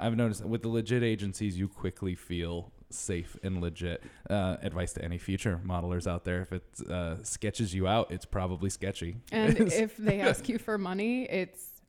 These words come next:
Speaker 2: definitely sketchy.
Speaker 1: A thousand percent
Speaker 2: Yeah.
Speaker 1: right away.
Speaker 2: Yeah.
Speaker 1: Is, that's the big thing. That's awesome. So were you at that age, were you for, uh, plus size modeling, or were they looking at you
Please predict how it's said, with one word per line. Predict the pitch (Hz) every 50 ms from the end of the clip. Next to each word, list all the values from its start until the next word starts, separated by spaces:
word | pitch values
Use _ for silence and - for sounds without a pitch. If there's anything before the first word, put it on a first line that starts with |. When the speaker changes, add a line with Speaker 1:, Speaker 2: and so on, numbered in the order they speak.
| 202 -
Speaker 2:
definitely | - 160 - - 170 175 - 101 151 165
sketchy. | 170 - - - - - - -
Speaker 1:
A | - 240
thousand | - - - - 107 101 104 104 101 90 98 95 92 90
percent | - 101 92 87 107 98 87 82 -
Speaker 2:
Yeah. | - 95
Speaker 1:
right | 101 95 92 87
away. | 87 85 87 85 78 78 78 78 - -
Speaker 2:
Yeah. | - - 87 82
Speaker 1:
Is, | 78
that's | - 90 85 - -
the | - 87
big | 73 82 82 76 73
thing. | - - 73 71 73 - - - - - - - - - - - -
That's | - 120 117 - -
awesome. | 120 131 131 - 90 80
So | - 143 139 135
were | 120 110 120 135
you | 131 131 131 165 175 175 175 165 156 - - _ - -
at | 110 - -
that | 113 107 107
age, | 107 107 104 95 - - - - _ _ _ _ - - - -
were | 98 101 104 104
you | 101 95 101 98 98 98 95 92 92 87 -
for, | - - 101 95 90 90 87 80 - - - -
uh, | 87 87 87 87 87
plus | - - - 113 120 -
size | - 160 170 175 165
modeling, | 190 185 180 185 190 190 185 135
or | 107 107
were | 104 98
they | 95 95
looking | 92 92 - 98 92 92 90
at | 90 - -
you | 95 95 90 90 90 87